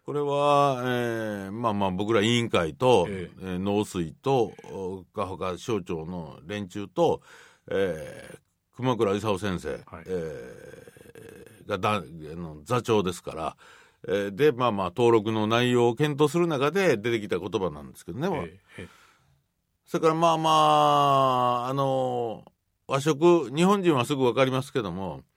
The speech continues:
Speaker 1: 向こうの人は難しいんですよ、和食って。
Speaker 2: ほう。
Speaker 1: なんか聞いたことない言葉ですから。
Speaker 2: ええ。
Speaker 1: ええ。それから英語で直すときにどうなんかなっていうのはありますよ。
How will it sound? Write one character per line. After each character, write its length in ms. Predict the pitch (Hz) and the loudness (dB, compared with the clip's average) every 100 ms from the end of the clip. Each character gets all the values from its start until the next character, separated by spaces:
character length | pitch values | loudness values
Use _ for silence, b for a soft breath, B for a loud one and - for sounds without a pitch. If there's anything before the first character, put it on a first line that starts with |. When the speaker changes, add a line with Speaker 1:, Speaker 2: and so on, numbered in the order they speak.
| b b b - | b b b -10
Speaker 1:
向 100 | 104 | -4
こ 100 | 131 | -2
う 20 | |
の 100 | 135 | 0
人 180 | 139 131 | 2 2
は 20 | |
難 280 | 131 131 143 | 2 0 0
し 80 | 123 | -2
い 40 | |
ん 20 | |
で 60 | 101 | -8
す 80 | 120 | -6
よ、 80 | 123 | -2
和 140 | 104 | -4
食 220 | 98 92 98 | -4 -6 -6
っ 40 | |
て。 220 | 82 - _ _ | -8 -10 _ _
Speaker 2:
ほ 480 | - 95 95 95 95 | -10 -8 -8 -8 -8
う。 40 | |
Speaker 1:
な 60 | 110 | -8
ん 20 | |
か 60 | 107 | -2
聞 180 | 175 | 2
い 20 | 160 | 4
た 100 | 110 | 4
こ 80 | |
と 60 | 92 | 2
な 180 | 95 92 | -4 -2
い 40 | |
言 120 | 92 123 | 0 0
葉 180 | 101 76 | 0 -4
で 80 | |
す 100 | - | -8
か 100 | - | -16
ら。 120 | - - | -18 -12
Speaker 2:
え 360 | 98 92 95 92 b b _ | -12 -10 -12 -16 b b _
え。 40 | 113 | -2
Speaker 1:
え 380 | 123 113 107 104 | 2 2 0 -6
え。 0 | b b | b b
そ 140 | - | -4
れ 80 | 123 | 2
か 80 | 120 | 2
ら 80 | 110 | 2
英 260 | 120 196 | 4 6
語 100 | 202 | 6
で 80 | 190 | 4
直 200 | 190 190 | 4 2
す 60 | 180 | 2
と 100 | 160 | -2
き 100 | 131 | -2
に 160 | 104 | -2
ど 460 | 107 160 185 185 180 | 0 2 4 4 4
う 20 | |
な 140 | 156 113 | 2 0
ん 40 | |
か 100 | 113 | 2
な 140 | 139 143 | 2 2
っ 20 | |
て 100 | 139 | 0
い 20 | |
う 40 | 131 | 0
の 80 | |
は 60 | 98 | -2
あ 20 | |
り 60 | 98 | -2
ま 100 | 104 | -4
す 100 | 147 | 0
よ。 220 | 175 | 0